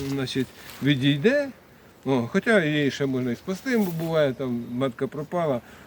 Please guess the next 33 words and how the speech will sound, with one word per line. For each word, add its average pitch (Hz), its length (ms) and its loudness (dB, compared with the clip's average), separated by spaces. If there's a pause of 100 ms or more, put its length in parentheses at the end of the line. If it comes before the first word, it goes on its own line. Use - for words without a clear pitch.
(140)
значить, 120 400 0
е, 120 420 2 (120)
якщо 123 320 -2
є, 120 220 2
е, 113 200 -6 (720)
нуклеус, 147 560 -2
там, 117 360 -4 (300)
і 107 40 -12
що 139 180 -6
там, 123 240 -6
значить, 113 260 -6 (180)
ну, 143 240 0
я 123 140 4
теж 117 280 -4
так, 101 100 -10 (220)
ну, 131 160 -6
да, 120 140 -4 (300)
практикував, 127 640 0 (140)
значить, 117 400 -8
оставляв 117 460 -4
на, 107 80 -6 (420)
на 127 140 2
зиму 117 340 2
нуклеус, 160 480 -2
і 131 40 -6
там 127 280 -2 (260)
кілька, 123 240 -2
е, - 60 -2 (640)
значить, 127 280 0
запасних, 131 560 0
е, - 260 -2 (280)
значить, 123 300 -8 (1500)
то 208 320 8